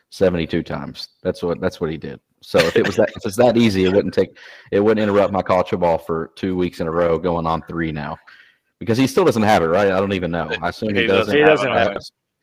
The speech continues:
Speaker 2: No.
Speaker 1: I assume he doesn't 'cause he didn't interrupt when I was watching a rerun of The Office earlier, so it didn't come up on my television to tell me that he broke it. So
Speaker 3: Yeah.
Speaker 1: I assume he
Speaker 3: Yeah, you
Speaker 1: doesn't have it.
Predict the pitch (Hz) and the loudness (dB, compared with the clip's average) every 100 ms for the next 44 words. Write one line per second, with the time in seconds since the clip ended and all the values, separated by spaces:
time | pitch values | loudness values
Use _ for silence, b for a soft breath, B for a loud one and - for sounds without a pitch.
0 | - 92 92 120 107 104 101 95 92 92 | -14 -10 -6 -4 0 0 0 -4 -6 -2
1 | 101 98 95 95 95 - 92 87 85 95 | -2 -2 0 0 0 -4 -4 -2 0 0
2 | 92 87 90 92 87 82 82 87 85 - | -2 -2 0 0 0 2 2 2 -2 -4
3 | 80 80 78 78 85 85 90 82 92 85 | -2 -2 -4 -4 -4 -2 -4 -2 -2 0
4 | 82 80 - 87 85 82 85 78 - 87 | -2 -4 -2 -2 0 -2 -4 -8 -6 -4
5 | 87 82 80 76 90 - 85 - - 80 | -2 -4 -4 2 2 2 -6 -8 -6 -6
6 | - b b 110 107 113 - 107 95 82 | -6 b b -16 -14 -14 -8 -2 0 2
7 | - 165 76 78 76 69 | 2 2 -4 -4 -4 -6